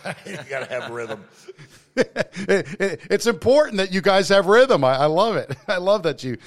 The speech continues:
Speaker 2: you consistently have, have rhythm. So I would love it if you guys have anything new that you wanna play or you got something ready. We, uh, we got it, and all our people that are, that are streaming this now,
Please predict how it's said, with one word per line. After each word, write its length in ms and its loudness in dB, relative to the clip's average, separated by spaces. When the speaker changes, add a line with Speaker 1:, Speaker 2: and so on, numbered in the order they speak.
Speaker 2:
you 140 0
consistently 760 -4
have, 340 -2
have 260 -2
rhythm. 400 -6
So 360 2
I 160 2
would 160 2
love 220 2
it 140 2
if 160 -4
you 80 -6
guys 240 2
have 100 0
anything 380 0
new 160 2
that 180 -4
you 80 -2
wanna 220 2
play 280 2
or 60 2
you 80 -2
got 180 2
something 320 0
ready. 380 2
We, 320 0
uh, 200 4
we 100 -2
got 260 4
it, 40 2
and 100 0
all 240 6
our 100 4
people 320 -4
that 160 4
are, 140 0
that 140 -2
are 80 0
streaming 560 -2
this 260 -2
now, 320 -2